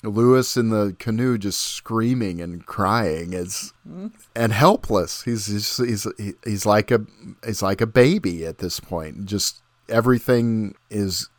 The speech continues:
Speaker 1: gone from him. And they see the sign of civilization again with the wrecked cars. And I think that is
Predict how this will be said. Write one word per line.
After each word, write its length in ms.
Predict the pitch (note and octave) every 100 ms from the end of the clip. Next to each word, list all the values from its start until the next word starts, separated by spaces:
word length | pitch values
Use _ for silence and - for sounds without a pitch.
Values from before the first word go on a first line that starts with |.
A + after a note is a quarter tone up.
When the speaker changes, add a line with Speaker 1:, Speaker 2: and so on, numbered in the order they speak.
| G2
Speaker 1:
gone 520 | F#2+ G#2+ A2+ A2+ F2
from 240 | E2 F2+ E2+
him. 380 | E2+ C#2 C#2 E2+ - - _ _ _
And 420 | - G2+ G2 F#2 - -
they 300 | A2 G2 A2+
see 220 | G2 C3 A#2
the 320 | G#2 G2 F2 - _ -
sign 400 | - A#2 G#2+ G#2+
of 120 | G2
civilization 840 | - A2+ G#2 G#2 F#2 A2 B2+ G#2
again 360 | F#2 F2+ F#2 F#2+
with 180 | F#2+ -
the 80 |
wrecked 300 | G2 F#2+ -
cars. 400 | - C#3+ - - G#2+
And 80 |
I 80 | G2+
think 220 | G2 A2
that 200 | F#2+ G#2
is 320 | G2 F2+ -